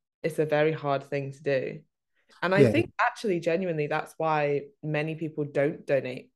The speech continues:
Speaker 1: to charities, 'cause they
Speaker 2: You
Speaker 1: get
Speaker 2: don't know what your
Speaker 1: in
Speaker 2: money's
Speaker 1: which
Speaker 2: going
Speaker 1: one
Speaker 2: to, yeah.
Speaker 1: Yeah, which one should, and you're always wrong. Like,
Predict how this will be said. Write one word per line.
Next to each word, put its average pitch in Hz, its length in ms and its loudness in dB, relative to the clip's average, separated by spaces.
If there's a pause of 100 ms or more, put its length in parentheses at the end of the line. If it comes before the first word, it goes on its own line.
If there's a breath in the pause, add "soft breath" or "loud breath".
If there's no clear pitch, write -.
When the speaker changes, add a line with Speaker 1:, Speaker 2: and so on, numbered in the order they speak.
Speaker 1:
to 143 80 -8
charities, 143 640 -6
'cause 143 220 -6
they 131 500 0 (840)
Speaker 2:
You 151 80 4
Speaker 1:
get - 20 4
Speaker 2:
don't 131 160 6
know 117 120 2
what 127 180 -4
your 113 120 4
Speaker 1:
in 113 40 6
Speaker 2:
money's 143 280 6
Speaker 1:
which - 120 -18
Speaker 2:
going 147 200 4
Speaker 1:
one - 20 2
Speaker 2:
to, 143 220 -4
yeah. 131 240 -6 (160)
Speaker 1:
Yeah, 180 180 2
which 156 200 -2
one 175 140 0
should, 175 180 -2
and 185 140 -2
you're 196 100 4
always 254 420 0
wrong. 185 440 0
Like, 170 180 0